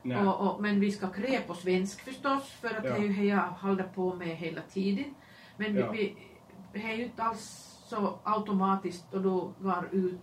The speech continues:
Speaker 2: stiger över den svenska gränsen här och så då är inte, man, vi kan, man kan inte prata om en, en, en, en, en levande tvåspråkighet.
Speaker 1: Nej, nej.
Speaker 2: För att vi pratar om att det är väldigt många som kan,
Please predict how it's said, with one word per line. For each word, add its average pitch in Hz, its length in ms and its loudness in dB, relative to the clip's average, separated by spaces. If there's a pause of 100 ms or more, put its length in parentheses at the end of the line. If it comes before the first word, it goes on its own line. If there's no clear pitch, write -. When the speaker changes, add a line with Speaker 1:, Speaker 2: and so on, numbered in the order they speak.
(340)
Speaker 2:
stiger 185 760 -4 (140)
över 175 360 -2
den 175 140 -6
svenska 170 500 -8 (880)
gränsen 202 680 2
här 185 320 6
och 180 120 -4 (240)
så 190 180 0
då 185 260 2
är 185 140 0
inte, 185 340 -2 (200)
man, 175 160 -6
vi 202 100 -6
kan, 226 140 2 (180)
man 226 100 0
kan 247 160 2
inte 247 140 -8
prata 233 720 2
om 196 60 2
en, 190 80 4
en, 180 340 0
en, 185 260 0 (240)
en, 180 200 -8
en 190 100 -4
levande 175 460 -2
tvåspråkighet. - 880 -10 (160)
Speaker 1:
Nej, 123 200 -2 (320)
nej. 110 180 -8 (300)
Speaker 2:
För 202 100 2
att 202 80 2
vi 226 100 -2
pratar 208 360 0
om 202 80 4
att 185 140 2
det 196 80 2
är 190 60 4
väldigt 202 300 4
många 196 200 2
som 185 200 -6
kan, 175 140 -4